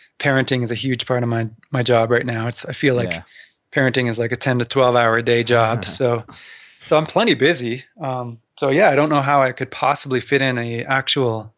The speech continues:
Speaker 1: job in, in this life.
Speaker 2: Right. And, and as a, a software engineer, do you use any technology to manage your money? Like, you have any favorites?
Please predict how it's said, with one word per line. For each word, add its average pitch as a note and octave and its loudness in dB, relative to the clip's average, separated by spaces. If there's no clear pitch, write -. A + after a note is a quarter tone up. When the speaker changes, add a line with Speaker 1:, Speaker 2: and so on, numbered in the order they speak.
Speaker 1:
job C#3+ 0
in, A2 -4
in B2 -6
this A#2 -4
life. A#2 -4
Speaker 2:
Right. G2 -2
And, C#3 0
and D3 0
as E3+ -2
a, D3+ 4
a A2 0
software C3+ 0
engineer, F#2 -4
do A#2 -4
you D#3+ 2
use E3+ 2
any C3+ -2
technology B2 -2
to C3+ -6
manage C#3+ -2
your D#3 -6
money? E3 -4
Like, G#2 -4
you A2 2
have A#2 -2
any A2 -2
favorites? A2 -4